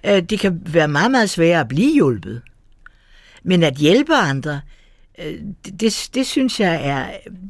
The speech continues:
Det har jeg ingen vanskeligheder ved. Øh, jeg kan godt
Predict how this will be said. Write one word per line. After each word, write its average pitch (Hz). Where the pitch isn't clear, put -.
Det 180
har 247
jeg 139
ingen 208
vanskeligheder 160
ved. 139
Øh, 170
jeg 156
kan 165
godt 190